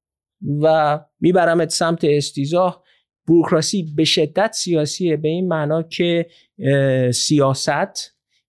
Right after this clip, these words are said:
در تعیین مقامات کارشناسی بوروکراسی دخالت می‌کنه.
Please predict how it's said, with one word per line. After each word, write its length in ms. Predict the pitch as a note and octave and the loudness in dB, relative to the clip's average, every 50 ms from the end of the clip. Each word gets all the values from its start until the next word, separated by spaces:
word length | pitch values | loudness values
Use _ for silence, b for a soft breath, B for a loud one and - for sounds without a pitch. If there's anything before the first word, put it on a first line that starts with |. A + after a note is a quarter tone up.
| - C3+ C3+ | -6 -2 0
در 260 | D#3 D#3 D#3 C#3+ C#3 - | 2 2 2 0 -2 -4
تعیین 1040 | - - - - D#3+ D3+ - - E3+ F3 F3 F#3+ G#3+ G#3+ F#3 D3 C3+ B2+ A#2+ B2 B2+ C#3 | -6 -6 -4 -4 -4 -4 -2 -2 -2 -2 0 -2 0 2 2 2 2 2 2 0 0 0
مقامات 680 | D3+ D#3 D3+ D#3 D#3 D3+ D#3 F3+ G3+ F#3+ D3 - - B2+ | 0 -2 0 0 0 0 0 0 0 -2 -2 -2 -4 -6
کارشناسی 1080 | B2 - - - - D3 D3+ D#3 D#3 - - F3+ E3 E3 E3 E3 E3 - - B3 C4+ | -6 -6 -8 -6 -2 -2 0 0 0 -2 -2 -2 0 0 0 -2 -2 0 0 0 0
بوروکراسی 580 | A#3 A3 G3+ F3 D#3+ E3 - D3+ C#3 - E3+ D#3 | 2 2 2 2 2 0 0 -2 -2 -2 -2 -2
دخالت 580 | - B2+ - - B2+ B2 A#2+ B2 C3 - - | -2 -2 -2 -2 -2 0 0 -2 -4 -6 -10
می‌کنه. 400 | - - - - - - B2+ - | -14 -12 -10 -8 -8 -8 -10 -12